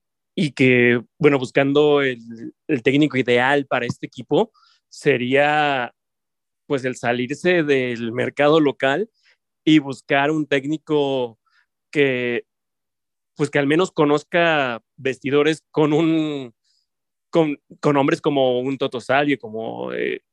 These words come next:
mismo Del Prete, etcétera, que, que, que lo han hecho otros equipos y les ha dado resultado, los casos de Almada, los casos de, eh, bueno, que ya se ha dado que, bueno, el Arcamón mismo, que se busca en,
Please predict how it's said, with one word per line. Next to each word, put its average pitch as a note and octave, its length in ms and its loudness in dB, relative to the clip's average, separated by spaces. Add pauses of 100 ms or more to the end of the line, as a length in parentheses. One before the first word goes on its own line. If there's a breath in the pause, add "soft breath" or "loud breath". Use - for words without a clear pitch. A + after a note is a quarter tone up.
(180)
mismo C#3+ 300 2
Del B2 160 2
Prete, D3 280 4
etcétera, C#3 400 0
que, B2 320 -12 (1120 soft breath)
que, C#3+ 460 4
que D3 140 -2 (160)
lo E3 220 0
han F#3 120 -4
hecho G3 380 -2 (180)
otros F3+ 320 0
equipos D3+ 400 -2
y B2+ 40 -10
les A#2 160 -8
ha C3+ 80 2
dado D3 280 4
resultado, D3 560 -2
los C3+ 140 -6
casos B2 300 -10
de C3+ 80 0
Almada, D3+ 600 0
los C3 140 -12
casos B2+ 280 -14
de, B2+ 300 -6 (480)
eh, D#3 100 2
bueno, D3 320 0 (220)
que D3+ 100 2
ya D3 100 6
se D3+ 120 -2
ha D3 80 0
dado C#3+ 360 0
que, B2 400 -6 (320)
bueno, D3+ 220 0
el B2+ 80 -4
Arcamón C3 480 0
mismo, D3 460 4
que A2+ 100 -16
se B2 100 -6
busca C#3+ 520 0
en, C3 200 -4